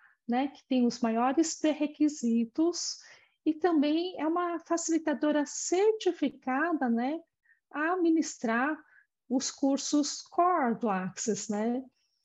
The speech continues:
Então, você tava me contando que essa jornada, ela não é só da, de trazer as ferramentas numa visão de negócio, né? Mas foi uma reviravolta, principalmente na sua vida, né?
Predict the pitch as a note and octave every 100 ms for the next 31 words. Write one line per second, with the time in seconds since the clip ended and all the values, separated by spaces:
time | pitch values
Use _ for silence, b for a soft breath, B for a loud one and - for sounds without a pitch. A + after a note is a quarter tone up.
0 | _ _ - F4 G4+ F4 - - C#4+ D#4+
1 | G4 F#4+ - A#3+ G3+ C4+ C#4 A#3+ B3+ B3
2 | B3 A3+ G#3 G#3+ A#3+ C#4+ D4 A#3 G3+ -
3 | A#3+ A#3+ B3+ C4 C4+ C#4+ F#4 - - C4
4 | B3+ C4 C4 b b _ - A#3 A3 G#3
5 | G3+ G3+ G#3+ G3 F#3+ - - C#4 A#3 G#3+
6 | - C4 C#4+ C4 - A#3 A#3 A3 A#3 C4+
7 | C4+ B3 A#3 - - A3+ A3 G#3+ G#3 G#3+
8 | A3+ A#3 - B3+ B3 A#3 A3+ G3+ G#3 B3
9 | C#4 C#4 C4+ B3+ A3+ B3+ E4 _ b b
10 | b - C#4 D#4+ - D#4+ F4 F4+ F#4+ F4
11 | F#4 F4 C4+ A3+ B3+ D4+ D#4+ - F#4 -
12 | G#4+ A4 A4+ A4 G#4+ - A4+ A4 C#4 G#3
13 | A3 C#4+ A3+ A#3 G#3 A3+ B3+ F4+